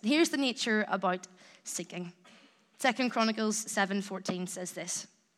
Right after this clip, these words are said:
"If my people who are called by my name will humble themselves and pray and seek my face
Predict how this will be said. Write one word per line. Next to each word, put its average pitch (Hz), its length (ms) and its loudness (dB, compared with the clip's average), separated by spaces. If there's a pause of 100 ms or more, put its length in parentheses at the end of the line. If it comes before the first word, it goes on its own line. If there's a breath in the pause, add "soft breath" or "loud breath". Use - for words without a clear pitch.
(640 loud breath)
"If - 500 2
my 240 300 6
people 185 500 -6 (160)
who 202 100 -8
are 196 40 -6
called 214 320 -2
by 214 160 2
my 220 180 2
name 185 360 0
will 190 160 0
humble 233 400 0
themselves 175 800 -6 (280 loud breath)
and 190 160 -2
pray 180 360 -4
and 185 120 -6
seek - 360 -4
my 226 180 -2
face 180 560 -8